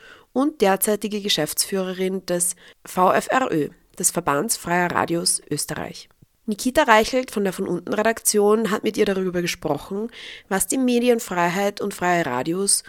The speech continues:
für die Demokratie bedeuten. Der Beitrag wurde von Nikita Reichelt gestaltet.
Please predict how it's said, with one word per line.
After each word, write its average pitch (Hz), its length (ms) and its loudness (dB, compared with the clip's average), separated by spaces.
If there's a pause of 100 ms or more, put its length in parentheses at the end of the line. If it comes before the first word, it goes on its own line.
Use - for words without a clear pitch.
(280)
für - 140 -8
die 262 120 -2
Demokratie 254 540 -4
bedeuten. 143 720 -4 (880)
Der - 60 2
Beitrag 165 480 2
wurde 196 180 0
von 233 160 0
Nikita 233 400 -4
Reichelt 143 400 -6
gestaltet. 151 640 -4